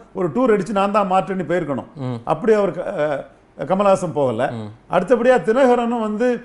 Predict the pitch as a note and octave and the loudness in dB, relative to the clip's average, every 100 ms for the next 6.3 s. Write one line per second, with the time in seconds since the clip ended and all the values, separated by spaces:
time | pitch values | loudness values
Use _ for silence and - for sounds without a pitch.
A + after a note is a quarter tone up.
0 | - _ - G3 F3 E3 D#3+ E3+ G3 G#3 | -12 _ -12 -2 2 2 2 2 0 0
1 | G3+ G#3+ G#3 G3+ - _ - D#3 G#3 F3 | -2 0 0 -2 -8 _ -8 -6 0 2
2 | D3+ D3+ D#3+ A3 F#3 G3+ - F#3+ G3 F3+ | 2 2 2 0 0 0 -2 -4 -2 0
3 | G3+ G#3+ G#3 G3 E3 F#3+ A#3 G3 F#3 E3 | -2 -2 -2 -2 2 4 4 0 -4 -2
4 | D#3 C#3+ A#2 - - D#3 F#3 F#3 F3+ F3+ | 2 0 -2 -12 -6 -2 0 0 -2 -4
5 | E3 F3 F#3+ F3+ F3+ D3+ E3+ D#3 C#3+ C#3+ | -2 0 -2 -2 -6 -4 -4 -2 -2 -2
6 | C3+ A#2+ | -2 -4